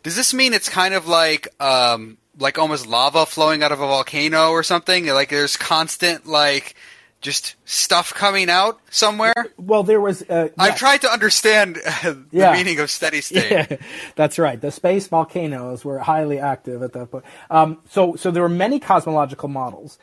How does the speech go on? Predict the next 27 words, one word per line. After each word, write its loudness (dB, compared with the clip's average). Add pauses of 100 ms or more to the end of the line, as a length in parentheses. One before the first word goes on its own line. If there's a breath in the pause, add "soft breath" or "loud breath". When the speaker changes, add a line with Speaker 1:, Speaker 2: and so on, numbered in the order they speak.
(200 soft breath)
Speaker 2:
that 0
have -6
gone -2
in -4
and -2
out 2
of 0
favor -4 (300 soft breath)
for 0
millennia, 0
uh, -6
since -8
we 2
have 2
records -2
from -2
the -6
ancient -4
Egyptians -6 (420 soft breath)
of 0
what 0
I 6
described 0
earlier, 0
like -6
a -8
cyclical, -2